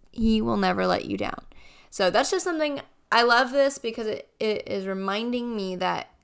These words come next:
God is not like us, right? Um,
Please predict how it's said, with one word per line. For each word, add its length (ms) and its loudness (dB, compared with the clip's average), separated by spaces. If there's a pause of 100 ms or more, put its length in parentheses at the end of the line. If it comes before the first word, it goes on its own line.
God 260 6
is 120 0
not 240 -2
like 440 0
us, 480 -4 (200)
right? 320 -2 (520)
Um, 360 0